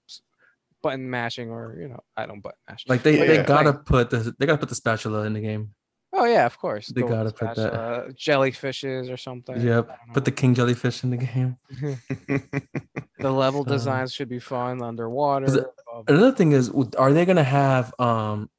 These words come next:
Speaker 2: like, what is it called in Smash? An ultimate Smash attack or whatever?
Speaker 1: Yeah, they don't have to do that. Like, 'cause, you know, that, that, that Smash didn't start off that way. It didn't have that.
Speaker 2: Really?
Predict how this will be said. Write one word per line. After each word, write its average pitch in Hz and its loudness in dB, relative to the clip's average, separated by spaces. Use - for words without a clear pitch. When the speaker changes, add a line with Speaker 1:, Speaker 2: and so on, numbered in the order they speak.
Speaker 2:
like, 117 -2
what 139 2
is 151 2
it 147 -4
called 143 0
in 123 -2
Smash? 113 -4
An 95 -8
ultimate 127 -4
Smash 139 -2
attack 143 -6
or 147 -2
whatever? 156 -6
Speaker 1:
Yeah, 466 -4
they 453 2
don't 427 4
have 160 0
to 147 -6
do 127 -6
that. 123 0
Like, 147 0
'cause, 180 -6
you 220 -2
know, 127 -2
that, 147 -2
that, 156 -12
that 175 -6
Smash 202 0
didn't 143 -6
start 131 -4
off 156 0
that 101 -6
way. 101 -10
It - -20
didn't 135 -2
have 127 0
that. - 2
Speaker 2:
Really? 294 4